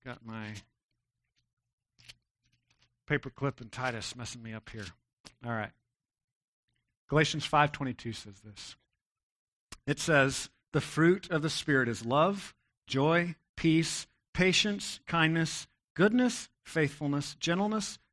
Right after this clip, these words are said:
self-control. Against such things there is no law." And, and so I just wanna warn you that for most of us, we,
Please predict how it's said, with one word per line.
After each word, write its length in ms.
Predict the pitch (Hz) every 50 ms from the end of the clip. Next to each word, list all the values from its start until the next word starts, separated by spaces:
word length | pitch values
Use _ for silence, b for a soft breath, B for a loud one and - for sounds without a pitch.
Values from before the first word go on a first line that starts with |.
| _ -
self-control. 880 | - - - 175 196 196 - - 214 185 156 - - 202 170 143 131
Against 360 | 131 123 143 165 185 - - -
such 280 | - 180 165 - -
things 240 | - 170 156 147 -
there 160 | 143 139 135
is 140 | 131 127 -
no 140 | 131 123 117
law." 320 | 113 110 101 92 92 92 _ _ _ _ _ _ _ B B B B B B _ _ _ _ -
And, 100 | 143 - - -
and 120 | 160 147
so 120 | - 180 180
I 20 |
just 180 | 175 180 - -
wanna 200 | 233 214 185 160
warn 320 | 151 160 170 175 180 175
you 160 | 156 139 135
that 300 | 123 139 139 135 139 - _ _ _ _ _ _ _ _ _ _ _
for 140 | - - 175
most 340 | 170 175 196 233 226 - -
of 140 | 202 165 170
us, 240 | 165 156 - - 156
we, 340 | 151 160 156 147 143 160